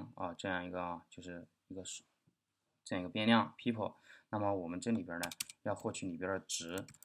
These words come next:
啊，我们里边儿要获取里边儿的值怎么来写呢？啊，比如说我们要获取，我们拿这样一个我们的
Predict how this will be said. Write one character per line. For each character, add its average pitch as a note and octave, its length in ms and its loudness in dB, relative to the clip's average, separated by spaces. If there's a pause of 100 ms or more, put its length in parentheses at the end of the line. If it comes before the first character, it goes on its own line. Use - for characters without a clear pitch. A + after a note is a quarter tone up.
(240)
啊， E2 180 -6 (1500)
我 F#2 80 -6
们 G2+ 220 -2
里 A2 160 2
边 G#2+ 60 2
儿 G#2+ 40 4
要 G#2 80 8
获 A#2 160 2
取 A2+ 80 0
里 G#2 100 0
边 G2+ 120 0
儿 A2 40 2
的 G#2+ 60 -4
值 F#2+ 140 -4
怎 G2 100 -4
么 G2 80 0
来 A2 100 0
写 G#2 120 -4
呢？ G2+ 80 0 (640)
啊， F#2+ 80 -10 (1500)
比 - 80 -8
如 A2 40 -2
说 G#2 220 0
我 F#2 80 -4
们 F#2 260 -6 (360)
要 G#2+ 200 8
获 A#2 280 4
取， F2 500 -4 (680)
我 F2 160 -6
们 F2+ 200 -2
拿 F2 240 -6 (140)
这 - 120 -6
样 F#2 140 -4
一 F2 60 -6
个 F2+ 300 -6
我 - 80 -10
们 F2 100 -8
的 F2 160 -12